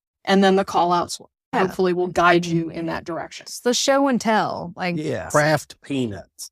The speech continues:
Speaker 1: Right.
Speaker 3: Like, that, that's the thing
Speaker 2: Yeah.
Speaker 3: that draws me to
Speaker 2: Try
Speaker 3: it,
Speaker 1: Right.
Speaker 3: is, like,
Speaker 2: peanuts.
Speaker 3: the craft peanut. What is a craft peanut? And
Speaker 1: Right.
Speaker 3: then, oh, to pair with craft drinks.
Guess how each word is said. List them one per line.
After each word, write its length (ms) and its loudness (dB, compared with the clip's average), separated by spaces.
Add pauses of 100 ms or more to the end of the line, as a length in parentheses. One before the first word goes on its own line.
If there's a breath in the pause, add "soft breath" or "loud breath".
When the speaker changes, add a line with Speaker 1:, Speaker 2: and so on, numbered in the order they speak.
Speaker 1:
Right. 160 2
Speaker 3:
Like, 220 0
that, 280 2
that's 280 0
the 140 0
thing 280 2
Speaker 2:
Yeah. 160 2 (100)
Speaker 3:
that 220 2 (560)
draws 340 2
me 200 2
to 160 -4
Speaker 2:
Try 180 -2
Speaker 3:
it, 60 -4
Speaker 1:
Right. 160 2
Speaker 3:
is, 120 0
like, 260 0
Speaker 2:
peanuts. 240 -20
Speaker 3:
the 100 -4
craft 500 -2
peanut. 320 -6
What 160 -4
is 120 -6
a 60 -4
craft 460 -4
peanut? 380 -10 (160)
And 120 -4
Speaker 1:
Right. 80 -2
Speaker 3:
then, 260 -4
oh, 220 4
to 120 -12
pair 240 0
with 140 0
craft 320 -4
drinks. 400 -6